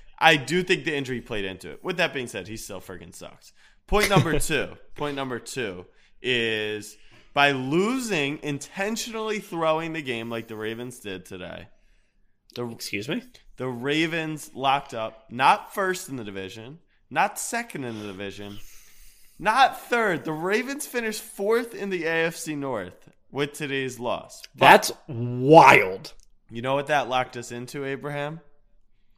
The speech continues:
Speaker 2: We don't get Eagles Ravens anymore.
Speaker 1: No Eagles Ravens. We do get the Fins, but we're playing the A F Cs regardless. It locked us into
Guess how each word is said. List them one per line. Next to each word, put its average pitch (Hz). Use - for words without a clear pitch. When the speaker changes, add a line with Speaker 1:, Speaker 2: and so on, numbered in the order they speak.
Speaker 2:
We 143
don't 170
get 170
Eagles 160
Ravens 143
anymore. -
Speaker 1:
No 131
Eagles 160
Ravens. 113
We 117
do 147
get 175
the 180
Fins, 127
but 107
we're 113
playing 120
the 117
A 113
F 110
Cs 117
regardless. 98
It 139
locked 139
us 185
into 131